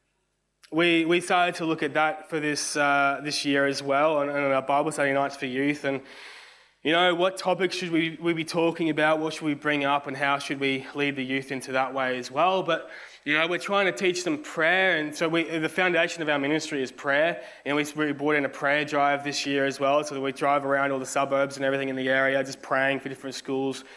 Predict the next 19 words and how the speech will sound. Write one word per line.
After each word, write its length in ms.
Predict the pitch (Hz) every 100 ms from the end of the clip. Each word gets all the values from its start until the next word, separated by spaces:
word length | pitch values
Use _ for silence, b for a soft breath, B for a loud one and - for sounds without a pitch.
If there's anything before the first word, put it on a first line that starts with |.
| B -
churches, 540 | 156 143 143 143 135
police 320 | - 135 135
stations, 420 | - 131 131 135
whatever, 460 | 131 139 147 139 135 B B B -
and 160 | 151
just 200 | 160 175
recognising 560 | 180 170 156 151 147 147
that 100 | 143
that 220 | 143 131
comes 240 | 139 127
first. 360 | - 127 120 120
You 60 | 135
know, 100 | 131
there's 240 | 131 135
God 300 | 147 147 151
that 80 | 143
is 100 | 135
at 120 | 131
work, 360 | 147 160 165